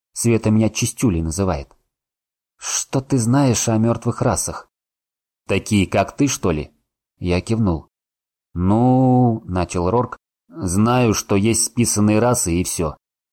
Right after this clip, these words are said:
Никогда, если честно, не интересовался этим вопросом,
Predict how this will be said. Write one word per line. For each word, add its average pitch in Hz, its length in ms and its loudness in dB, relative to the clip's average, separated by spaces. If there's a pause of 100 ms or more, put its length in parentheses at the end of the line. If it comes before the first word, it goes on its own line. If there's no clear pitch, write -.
Никогда, 120 500 2
если 101 220 0
честно, 120 360 0
не 95 160 2
интересовался 104 680 0
этим 87 240 -2
вопросом, 90 500 -2